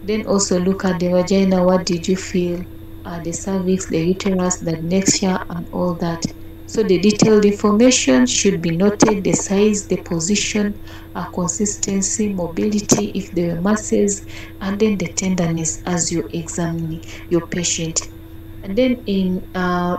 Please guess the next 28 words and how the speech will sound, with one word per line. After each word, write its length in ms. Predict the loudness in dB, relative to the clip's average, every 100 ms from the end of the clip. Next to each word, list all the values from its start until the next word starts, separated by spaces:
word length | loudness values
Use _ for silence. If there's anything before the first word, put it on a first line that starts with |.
| -2
in 200 | -6 -6 -10 -8
inclusion 640 | -6 -2 0 0 0 -2
of 140 | -2 0
the 80 | -2
examination 800 | 0 0 2 2 2 0 2
results 520 | 2 2 2 0 0 -6
and 260 | -6 -6 -6 -2
any 400 | 0 2 0 -2
procedures 800 | -2 -2 -2 -4 -2 -4 -4
that 280 | -4 -6 -6
you 60 | -10
performed. 580 | -10 -10 -8 -8 -8 -10 -14 -14 -14 -12
So 160 | 0 2
you 180 | 2
have 320 | 2 2 0 -4
to 140 | -2
mention 500 | 2 2 2 0 -2 -6 -2
any 380 | 0 0 -2 2
kind 260 | 2 4
of 160 | 2 2
procedure, 720 | -2 0 0 0 4 4 4 -4 -14 -16 -16 -16 -16 -6
uh, 200 | -2 2
that 300 | 4 4 0
you 200 | -2 -2
performed 560 | -2 -2 2 2 2 0
on 200 | -2 0
this 220 | 2 2 4
patient 560 | 6 6 6 4 4